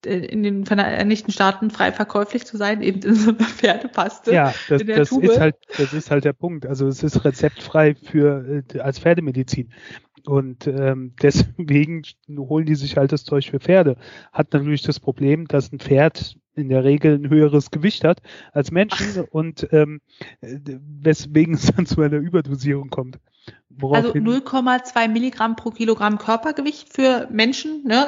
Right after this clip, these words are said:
Speaker 1: Ihr müsst dann gut abwiegen, eure Pferdepaste, und nochmal die Dosierung in der Paste nachlesen, dann wird das schon.
Speaker 2: Ja, bei, bei Pferden ist es ja dann, glaub ich, auch in Tablettenform oder so. Auf jeden Fall hat die F D A, also die Food and Drugs Administration,
Speaker 1: Mhm.
Speaker 2: ähm,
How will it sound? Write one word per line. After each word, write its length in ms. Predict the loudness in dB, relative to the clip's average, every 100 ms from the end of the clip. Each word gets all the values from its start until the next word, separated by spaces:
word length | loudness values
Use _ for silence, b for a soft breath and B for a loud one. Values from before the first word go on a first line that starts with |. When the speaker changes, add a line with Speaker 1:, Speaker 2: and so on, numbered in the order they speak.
| 2
Speaker 1:
Ihr 80 |
müsst 200 | 0 2
dann 180 | 2 2
gut 140 | 2 0
abwiegen, 440 | -2 2 2 2
eure 240 | 2 2
Pferdepaste, 600 | 0 -4 -4 -4 -6 -4 -4
und 80 |
nochmal 240 | -2 -2 -2
die 80 | -2
Dosierung 560 | -4 -2 -4 -4 -8 b b -4
in 160 | 2
der 120 | 2 2
Paste 360 | 0 -2 -2
nachlesen, 560 | 0 0 0 -4 -4 -2
dann 160 | 0
wird 140 | 2 2
das 220 | 2 0
schon. 340 | -2 0 -2 -4 0
Speaker 2:
Ja, 200 | 0 2
bei, 180 | 2 0 _ _ _
bei 140 | -4 -4
Pferden 300 | 0 -2 0
ist 120 | -2
es 40 |
ja 100 | 0
dann, 160 | 0 -2
glaub 160 | -8 -6
ich, 120 | -6
auch 100 | -6
in 80 | -6
Tablettenform 600 | -8 -6 -8 -6 -6 -2
oder 140 | 0
so. 200 | 2 0
Auf 120 | 2
jeden 160 | 0 2
Fall 200 | 4 2 B B B
hat 160 | B 2
die 80 | 2
F 140 | 2
D 360 | 2 4 6 6
A, 40 |
also 180 | 2 -2
die 360 | -2 -2 -2 -4 -12 -4
Food 480 | 0 2 2 -2 -6
and 300 | -6 -8 -14 -20 -12
Drugs 440 | -4 -4 -4 -8 -6
Administration, 1120 | -6 -4 -2 -4 -4 2 4 4 0 -12 -16 _ B B B B B 0
Speaker 1:
Mhm. 60 |
Speaker 2:
ähm, 440 | 4 4 4 -2